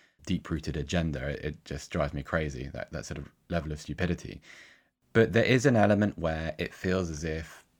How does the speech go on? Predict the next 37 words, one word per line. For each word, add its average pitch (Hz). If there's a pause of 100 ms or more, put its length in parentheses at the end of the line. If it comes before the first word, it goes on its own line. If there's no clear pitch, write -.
(120)
television 90
companies 76
have 78
worked 85
out 82
that 76 (600)
a 98
lot 104
of 107
football 98
fans 85
want 92
a 85
slant 87
on 78
their 71
coverage, 69
or 80 (440)
they've 90
worked 90
out 85
that 78
it, -
it, -
it's 90
kind -
of 82
a, 78
it's 82
a, 80
uh, 80
a -
clever 92
tactic -
to 90
tweak - (460)
fans 73